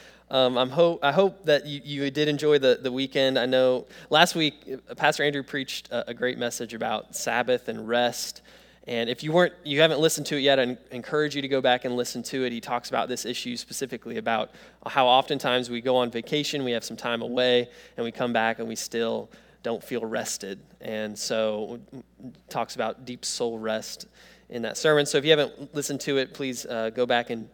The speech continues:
and do so. I'd encourage you to do that. Um, this week we're moving on to the fifth commandment. The title of the sermon is Honor Elders. Honor Elders. Um, the fifth commandment being about honoring your father and mother. And, and so if you have kids, maybe you've weaponized this against them before.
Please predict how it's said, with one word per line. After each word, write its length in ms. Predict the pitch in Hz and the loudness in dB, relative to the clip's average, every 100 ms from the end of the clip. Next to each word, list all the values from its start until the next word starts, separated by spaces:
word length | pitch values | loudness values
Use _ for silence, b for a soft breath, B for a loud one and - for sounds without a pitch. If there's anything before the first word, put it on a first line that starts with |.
| - | -12
and 160 | 113 | -10
do 140 | 117 113 | -8 -8
so. 260 | - 110 | -4 -4
I'd 80 | 113 | -4
encourage 340 | 113 - 110 | -8 -10 -10
you 80 | 113 | -10
to 80 | 113 | -10
do 200 | 117 117 | -8 -4
that. 320 | 117 110 - B B B B B | -2 -2 -6 B B B B B
Um, 160 | 139 139 | 0 6
this 240 | 180 214 | 8 8
week 180 | 180 185 | 2 2
we're 100 | 160 | 2
moving 220 | 160 160 | 2 4
on 200 | 151 147 139 | 4 4 2
to 200 | 147 131 | -6 -4
the 100 | 120 | -4
fifth 360 | - 170 - | -2 -2 -2
commandment. 520 | - 160 160 175 214 | 0 4 4 4 2
The 80 | 247 | 0
title 320 | - 139 139 | 0 4 4
of 60 | 135 | 2
the 80 | 123 | -2
sermon 400 | - 139 135 127 | -2 0 0 -2
is 400 | 123 117 110 107 117 | -2 -2 -4 -6 -4
Honor 400 | 131 139 131 - | 0 2 2 2
Elders. 720 | 120 143 170 196 214 - - B B B - | 2 2 2 2 2 -2 -12 B B B -2
Honor 180 | 135 | 0
Elders. 600 | 107 131 151 175 196 - B B B | 2 2 4 2 0 -4 B B B
Um, 200 | 127 117 | -4 -2
the 100 | 120 | -2
fifth 220 | 120 156 - | -2 -2 -2
commandment 480 | 147 143 143 120 | 2 2 2 -2
being 240 | 135 139 135 | 0 0 2
about 240 | 123 113 - | 2 2 -2
honoring 480 | 139 151 156 156 147 | 0 2 4 4 2
your 100 | 123 | 0
father 380 | - 139 131 127 | -2 0 2 2
and 120 | 120 | 0
mother. 320 | 113 107 95 98 | -2 -4 -6 -6
And, 200 | 113 107 | -6 -6
and 120 | 123 | -6
so 220 | - 139 | 0 2
if 140 | 123 135 | 2 0
you 80 | 139 | -2
have 180 | 120 | -2
kids, 400 | - 143 151 143 | -2 0 0 -2
maybe 260 | 127 127 127 | -4 -4 -2
you've 360 | 120 117 117 110 | -4 -4 -8 -4
weaponized 580 | 120 123 131 123 123 | -4 -2 -2 -2 -4
this 220 | 123 120 127 | -6 -8 -8
against 320 | 123 123 - | -8 -8 -4
them 260 | 135 131 | -2 -2
before. 600 | 131 - 131 139 143 147 | -6 -8 -4 0 0 -2